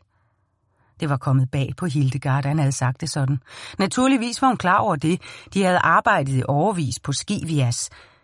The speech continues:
I august modtog hun den version, der vil fuldende værket. Det var en af de sidste hede dage. De måtte opgive at arbejde midt på dagen. Nætterne var næsten lige så varme som dagene.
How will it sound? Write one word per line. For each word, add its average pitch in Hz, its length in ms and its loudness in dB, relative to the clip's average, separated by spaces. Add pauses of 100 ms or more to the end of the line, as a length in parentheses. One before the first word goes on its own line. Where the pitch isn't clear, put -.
(280)
I 185 100 2
august 190 460 0
modtog 190 420 2
hun 139 140 4
den 139 220 -2
version, 147 500 -4
der 135 100 -2
vil 117 120 -2
fuldende 160 540 -2
værket. 139 420 0 (560)
Det 151 100 0
var 147 60 2
en 135 180 0
af - 80 -2
de 160 100 -6
sidste 180 400 -2
hede 147 380 0
dage. 127 480 0 (180)
De 156 80 2
måtte 127 180 2
opgive 139 440 -2
at 131 80 -2
arbejde 143 460 -2
midt 147 240 -2
på - 80 -8
dagen. 135 400 -2 (420)
Nætterne 214 460 2
var 196 120 4
næsten 196 360 0
lige 196 180 0
så 196 120 -2
varme 151 320 2
som 131 180 0
dagene. 143 480 0